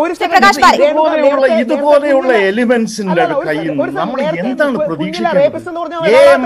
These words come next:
Speaker 3: എം എ
Speaker 1: എന്താ?
Speaker 3: എന്ന് പറയുന്ന അസോസിയേഷൻ എന്താണ് ചെയ്യാൻ പോണെന്ന് നമുക്ക്
Speaker 1: എന്താ റേപ്പിസ്റ്റ് എന്ന്
Speaker 3: കൃത്യമായിട്ട്
Speaker 1: പറഞ്ഞാൽ അവിടെ ആടാത്ത എന്താ?
Speaker 3: ഏത്, ഏത് അടുപ്പിലും തൂറാമെന്ന് വിചാരിക്കുന്ന കാരണവന്മാരാണിത്.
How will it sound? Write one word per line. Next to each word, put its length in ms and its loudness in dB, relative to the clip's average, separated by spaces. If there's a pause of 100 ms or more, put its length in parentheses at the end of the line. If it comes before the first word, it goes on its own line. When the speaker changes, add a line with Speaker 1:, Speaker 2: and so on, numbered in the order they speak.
(100)
Speaker 3:
എം 80 -2 (100)
എ 0 -
Speaker 1:
എന്താ? 100 -2
Speaker 3:
എന്ന് 200 -6
പറയുന്ന 300 -2 (140)
അസോസിയേഷൻ 680 -8 (180)
എന്താണ് 340 -6 (140)
ചെയ്യാൻ 320 -4
പോണെന്ന് 320 -8
നമുക്ക് 240 -4
Speaker 1:
എന്താ 240 -2
റേപ്പിസ്റ്റ് 320 -2
എന്ന് 80 -2
Speaker 3:
കൃത്യമായിട്ട് 0 -
Speaker 1:
പറഞ്ഞാൽ 280 -2
അവിടെ 100 -2
ആടാത്ത 180 -4
എന്താ? 500 -2 (240)
Speaker 3:
ഏത്, 100 2
ഏത് 160 -2 (120)
അടുപ്പിലും 480 -4
തൂറാമെന്ന് 480 -4
വിചാരിക്കുന്ന 400 -4 (120)
കാരണവന്മാരാണിത്. 800 -2